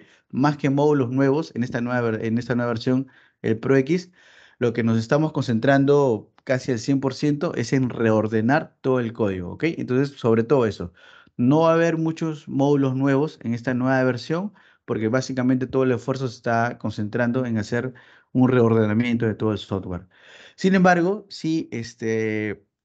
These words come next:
respecto a los módulos nuevos, un, número uno es que en el tiempo, obviamente, con, con el avance de los meses, eh,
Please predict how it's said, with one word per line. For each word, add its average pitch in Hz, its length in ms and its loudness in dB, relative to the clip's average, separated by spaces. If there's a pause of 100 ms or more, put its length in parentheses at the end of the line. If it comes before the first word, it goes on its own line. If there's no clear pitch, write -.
respecto 143 480 -2
a 135 40 0
los 117 140 -2
módulos 143 300 -2
nuevos, 151 440 2 (120)
un, 160 280 2
número 170 300 2
uno 175 400 -2
es 143 200 -4
que 147 220 -6
en 123 140 -2
el 113 180 -2
tiempo, 151 340 0
obviamente, 127 800 0 (640)
con, 110 460 -2
con 113 180 0
el 107 80 2
avance 127 400 2
de 123 80 2
los 107 200 0
meses, 139 640 -2 (560)
eh, 113 560 -2